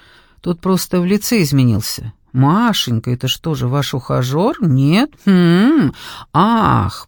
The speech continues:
просто знакомый. И давно вы с ним знакомы?» Ох, какой у него тогда был глупый вид.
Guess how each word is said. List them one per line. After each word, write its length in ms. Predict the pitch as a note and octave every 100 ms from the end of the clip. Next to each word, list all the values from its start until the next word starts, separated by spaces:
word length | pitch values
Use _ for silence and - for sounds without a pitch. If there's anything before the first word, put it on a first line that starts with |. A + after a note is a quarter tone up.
| _
просто 480 | D#3 D#3+ C#3+ - D#3
знакомый. 840 | D3+ D#3+ D#3 - A2+ G#2 - - - - - - - - _ _ _
И 320 | F#3+ G3 F#3+
давно 460 | E3+ F3+ F#3 A#3+ C#4+
вы 100 | D#3+
с 140 | -
ним 200 | D#3+ C#3+
знакомы?» 920 | C3 D3 E3+ E3 - B2+ C3+ G3 B3 B3+ _ _ _ _ _ _ _ _ _ _ _
Ох, 360 | A#3 A#3 - -
какой 640 | - G#3+ - - D#4 C#4
у 20 | G#3+
него 280 | G3 G3+
тогда 500 | A3+ D3+ C#3+ D#3 F3+
был 280 | D#3+ D3 C#3+
глупый 500 | C#3 C#3 D#3 - C#3+
вид. 340 | B2 G2 -